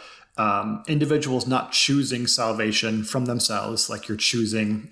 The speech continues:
a certain food stuff at a buffet line or at a grocery store, right? But instead, God himself predestines or elects a certain remnant of individuals who will then be able to,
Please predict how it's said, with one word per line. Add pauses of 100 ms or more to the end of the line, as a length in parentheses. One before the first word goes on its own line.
(100)
a
certain
food
stuff
at
a
buffet
line
or
at
a
grocery
store,
right? (400)
But
instead, (120)
God
himself
predestines (600)
or
elects
a
certain
remnant
of
individuals (140)
who
will
then
be
able (540)
to,